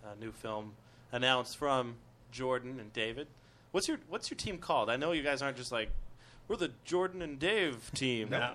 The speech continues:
Speaker 2: that works too.
Speaker 1: <laughs>
Speaker 2: Uh, Lock It Down Productions.
Speaker 1: Okay, Lock It Down
Speaker 2: That,
Speaker 1: Productions.
Speaker 2: that's what they're under, yeah.
Speaker 1: Yeah, I'm very excited to, uh, you know.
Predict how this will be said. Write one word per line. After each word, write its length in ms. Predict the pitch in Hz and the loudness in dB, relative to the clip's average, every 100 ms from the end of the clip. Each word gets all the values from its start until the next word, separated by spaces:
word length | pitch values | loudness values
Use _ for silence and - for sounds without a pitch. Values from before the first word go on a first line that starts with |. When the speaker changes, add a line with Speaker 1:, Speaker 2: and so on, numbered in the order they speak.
| - | 0
Speaker 2:
that 160 | 151 | 4
works 240 | 190 170 202 | 6 6 4
too. 260 | 202 135 - | 4 2 0
Speaker 1:
<laughs> 40 | - - 180 | -10 -16 -6
Speaker 2:
Uh, 260 | 120 107 107 | -2 0 2
Lock 200 | 127 127 | 2 2
It 60 | 131 | 2
Down 160 | 123 | 0
Productions. 600 | 110 104 95 104 98 - - | 0 -2 -4 -8 -12 -10 -4
Speaker 1:
Okay, 220 | 147 127 | -2 0
Lock 240 | 117 131 127 | 2 2 2
It 60 | |
Down 120 | 131 123 | -2 -2
Speaker 2:
That, 120 | 110 | 0
Speaker 1:
Productions. 180 | 113 107 | -2 -2
Speaker 2:
that's 60 | - | -2
what 120 | 104 | -2
they're 120 | 101 | -2
under, 200 | 98 95 98 104 120 | -4 -6 -14 -12 -2
yeah. 80 | |
Speaker 1:
Yeah, 160 | 120 107 98 | 0 0 2
I'm 160 | 131 | 0
very 180 | 131 143 | 2 0
excited 420 | 127 - 123 110 98 | 0 0 -2 -2 -10
to, 280 | - 110 107 | -10 -6 -4
uh, 200 | 104 101 - - - - - - - | -4 -6 -14 -20 -20 -20 -20 -20 -18
you 80 | |
know. 60 | 117 | -16